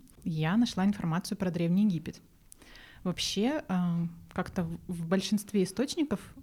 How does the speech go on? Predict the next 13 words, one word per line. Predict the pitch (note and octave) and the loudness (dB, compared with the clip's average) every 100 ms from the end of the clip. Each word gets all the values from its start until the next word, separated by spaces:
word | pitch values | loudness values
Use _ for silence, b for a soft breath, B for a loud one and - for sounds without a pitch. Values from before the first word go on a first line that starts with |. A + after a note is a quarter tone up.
| - - | -18 -4
когда | F#3+ F3 F3+ E3+ E3 | -2 0 2 0 -2
рассказывается | E3+ - E3+ E3+ - | -4 -2 -2 -2 -6
про | F3 | -4
тампоны, | E3+ E3 A3 E4+ | -2 -2 -2 0
говорят, | C4+ F3+ F3 G3+ | 0 2 0 -2
что | - - | -2 -4
тампоны | - E3+ G#3+ B3 | -2 0 4 4
были | F3 F#3+ F#3 | 4 4 4
изобретены | E3+ E3 F3 - G3 | 2 -2 -4 2 4
ещё | B3+ - | 4 2
в | G3 | 0
Древнем | E3+ G3+ G#3 | 2 4 6
Египте. | G3+ F#3 E3+ - - | 6 4 0 -2 -10